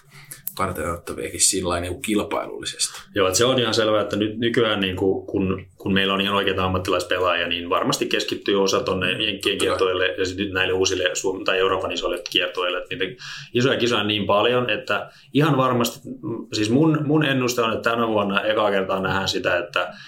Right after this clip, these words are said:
Speaker 2: että kaikki Suomen huiput ei enää ole kaikissa S M-kisoissa mukana. Ei edes välttämättä siellä single M S Missä.
Speaker 1: Mm.
Speaker 2: Et, et niin, niin paljon on sitä niinku oikeesti semmoista niinku arvokisaa. Suomessakin on niinku, joka taitaa olla,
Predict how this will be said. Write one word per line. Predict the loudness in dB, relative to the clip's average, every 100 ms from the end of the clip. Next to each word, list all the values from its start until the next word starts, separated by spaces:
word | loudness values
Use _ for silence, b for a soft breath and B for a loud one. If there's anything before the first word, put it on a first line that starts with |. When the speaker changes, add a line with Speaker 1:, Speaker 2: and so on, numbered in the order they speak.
| B -4
Speaker 2:
että | 2
kaikki | 2 2 2
Suomen | 2 2 2
huiput | 2 2
ei | 4 2
enää | 2 2
ole | 2
kaikissa | 2 2 2 2
S | 0
M-kisoissa | -2 -4 -4
mukana. | -4 -4 0
Ei | 2 4 4
edes | 4
välttämättä | 2 2 2 0 0 -2 0
siellä | 0 2 0
single | 0 -2 -2 -2
M | -2 0
S | 0 0
Missä. | 0 0 0 -16 B -6
Speaker 1:
Mm. | -4 -4
Speaker 2:
Et, | -2 -2
et | -2
niin, | -2 0 0
niin | 0 2
paljon | 2 2 0
on | 0 0
sitä | 0 0
niinku | 0 0 0
oikeesti | 2 0 0 2
semmoista | 2 0 -4 -4
niinku | -4 -2 0
arvokisaa. | 2 0 0 0 2 2 -2 -8 B B B
Suomessakin | 0 2 2 2 2
on | 2
niinku, | 2 0
joka | 0 -2 -4 -12 -14 _ -2
taitaa | 0 2 2 2
olla, | 2 0 -4